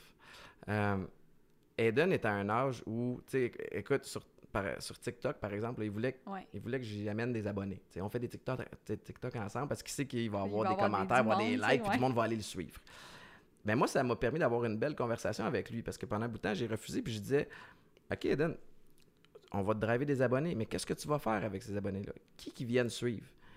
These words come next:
Speaker 1: Ils veulent du Aiden. Qu'est-ce que t'es prêt à montrer ? Faut pas que tu sois fake. Commence pas à faire comme tout le monde. » Fait que je dis, « Faut que tu sois préparé à la su-, pense un petit peu plus loin que juste te vanter à tes chums à l'école que t'as deux mille abonnés. »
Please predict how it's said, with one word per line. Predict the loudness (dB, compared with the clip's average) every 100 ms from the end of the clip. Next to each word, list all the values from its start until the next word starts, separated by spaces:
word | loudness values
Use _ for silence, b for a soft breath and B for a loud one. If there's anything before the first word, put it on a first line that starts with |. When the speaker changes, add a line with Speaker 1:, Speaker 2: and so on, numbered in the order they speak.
| b b b -12 -4
Speaker 1:
Ils |
veulent | -2 -2
du | 0 2
Aiden. | 4 2 0 -2
Qu'est-ce | -4 -2
que | -2
t'es | -2
prêt | -2 0 0 0
à | 0
montrer ? | 2 0 -2 -6 -6 -12
Faut | -8
pas | -4 -4
que |
tu | -2
sois | 2 2
fake. | 4 2 2 -8 B B
Commence | 2 2 2
pas | 0
à | -2
faire | 0 -4
comme | -6
tout | -4
le | -2
monde. » | -2 -4
Fait | -6
que |
je | -8
dis, « | -12 -14
Faut | -14
que | -6
tu |
sois | -4 -4
préparé | -4 0 0 0 0
à | 0
la | 0
su-, | -4 -6
pense | -4 0
un | -2
petit | -2 -10
peu | -8
plus | -2
loin | 0 2 2
que | 2 2
juste | 2 -2 -2
te | -2
vanter | 0 0 -2
à |
tes | -4 -2
chums | 0
à | 0
l'école | 0 0 0
que | 0
t'as | 0
deux | 0 2
mille | 2
abonnés. » | 0 0